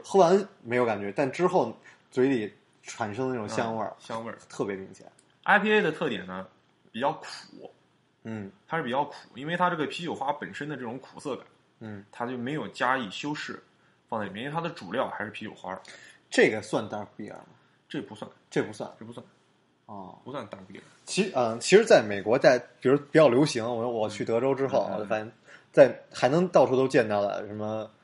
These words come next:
Speaker 1: Blue Moon 啊这种，
Speaker 2: 嗯，嗯。
Speaker 1: 这都是最次的啤酒，对吧？咱们这说的I P A什么都不，没，这些都不属于。
Speaker 2: 呃，
Speaker 1: 哎，Blue Moon 算吗？
Speaker 2: Blue Moon 不是，Blue Moon 是比利时的，它叫 White Air。这个我跟你说，这个是什么意思呢？我现在就跟你讲，我现在为什么跟你说大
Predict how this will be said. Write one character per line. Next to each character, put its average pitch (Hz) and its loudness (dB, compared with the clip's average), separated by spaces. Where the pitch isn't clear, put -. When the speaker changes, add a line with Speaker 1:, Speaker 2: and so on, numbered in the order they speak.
Speaker 1:
Blue 139 2
Moon 143 0
啊 101 -8
这 110 -6
种， 101 -8
Speaker 2:
嗯， 104 -14
嗯。 98 -14
Speaker 1:
这 156 4
都 180 2
是 104 -6
最 127 -4
次 113 -8
的 101 -6
啤 104 -12
酒， 101 -8
对 104 -14
吧？ 98 -10
咱 120 0
们 160 -2
这 165 2
说 156 -2
的 143 2
I 131 0
P 131 -2
A 135 0
什 127 -4
么 107 -10
都 131 -4
不， 127 -10
没， 107 -12
这 123 -6
些 123 -4
都 123 -4
不 120 -14
属 - -16
于。 - -14
Speaker 2:
呃， 127 0
Speaker 1:
哎， 120 -2
Blue 180 6
Moon 156 0
算 110 -4
吗？ 101 -16
Speaker 2:
Blue 151 -4
Moon 214 0
不 98 -12
是， 98 -8
Blue 147 -6
Moon 180 -2
是 104 -6
比 101 -8
利 147 -6
时 107 -8
的， 139 -12
它 170 -2
叫 113 -2
White 165 -2
Air。 101 -4
这 262 2
个 170 2
我 120 2
跟 131 -2
你 131 -4
说， 117 0
这 226 -2
个 160 0
是 151 -6
什 120 -10
么 135 -8
意 170 -6
思 110 -10
呢？ 95 -10
我 110 -4
现 185 -4
在 156 -4
就 151 -8
跟 156 -10
你 160 -10
讲， - -14
我 117 -4
现 196 -6
在 190 -2
为 190 -4
什 156 -6
么 151 -6
跟 156 -8
你 120 -12
说 131 -10
大 139 -2